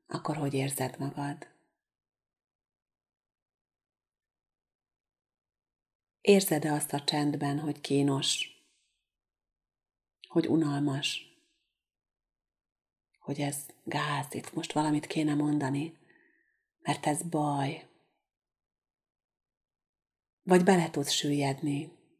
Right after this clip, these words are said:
a partnereddel a csendbe? Csak összebújva. Vagy a szoba két sarkában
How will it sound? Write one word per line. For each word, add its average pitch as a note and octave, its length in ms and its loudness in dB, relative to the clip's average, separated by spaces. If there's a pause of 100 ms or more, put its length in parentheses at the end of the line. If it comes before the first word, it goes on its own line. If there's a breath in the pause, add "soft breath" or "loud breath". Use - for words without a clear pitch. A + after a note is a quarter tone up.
a - 120 -6
partnereddel D3+ 760 -2
a C#3+ 140 -6
csendbe? D3+ 680 -4 (3750)
Csak - 220 -10
összebújva. D3 1000 0 (4000)
Vagy D#3+ 160 0
a D3+ 40 -2
szoba D3+ 320 2
két D3+ 220 0
sarkában D3+ 1000 -2